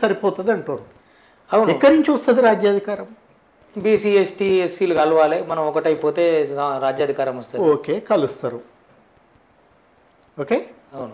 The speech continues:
Speaker 1: ఉత్తరప్రదేశ్లో నాలుగు సార్లు ముఖ్యమంత్రి అయ్యారు బహుజన పార్టీ ద్వారా.
Speaker 2: ఓకే.
Speaker 1: ఇప్పుడు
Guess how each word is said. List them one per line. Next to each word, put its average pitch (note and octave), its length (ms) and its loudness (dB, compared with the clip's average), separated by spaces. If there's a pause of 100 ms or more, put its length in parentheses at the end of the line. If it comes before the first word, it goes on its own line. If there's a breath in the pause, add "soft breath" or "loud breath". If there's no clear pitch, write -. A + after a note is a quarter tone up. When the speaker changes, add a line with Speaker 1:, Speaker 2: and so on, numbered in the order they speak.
(140)
Speaker 1:
ఉత్తరప్రదేశ్లో F#3 800 0
నాలుగు F3 380 2
సార్లు E3 220 0
ముఖ్యమంత్రి E3 580 -8
అయ్యారు D#3 260 0 (300)
బహుజన D#3 460 2 (560 soft breath)
పార్టీ D3 340 2
ద్వారా. A#2+ 360 0 (380)
Speaker 2:
ఓకే. A2+ 220 -10 (1200)
Speaker 1:
ఇప్పుడు G#3+ 540 -2